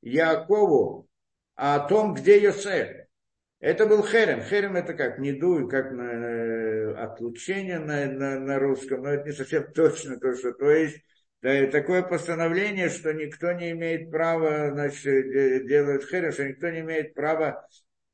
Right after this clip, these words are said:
приступить. Это как бы постановление суда, как они были как суд и так далее. Настолько это было сильно, что даже в пророчестве Яков потерял пророчество,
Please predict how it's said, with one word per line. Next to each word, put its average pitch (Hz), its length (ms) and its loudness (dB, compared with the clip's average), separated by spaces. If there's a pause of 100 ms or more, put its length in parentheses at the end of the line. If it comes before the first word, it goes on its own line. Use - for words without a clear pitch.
приступить. 147 760 -4
Это 117 340 -2
как 123 260 -4
бы 120 100 -8
постановление 135 680 -2
суда, 143 580 0
как 110 220 -8
они 110 180 -10
были 120 260 -4
как 120 220 -6
суд 175 280 -2
и 131 60 -4
так 123 220 -6
далее. 95 380 -6 (340)
Настолько 180 560 0
это 151 180 4
было 151 280 2
сильно, 175 480 0
что 135 260 -2
даже 143 380 0
в 143 120 -6
пророчестве 143 680 0
Яков 139 360 0
потерял 147 460 0
пророчество, 147 880 -2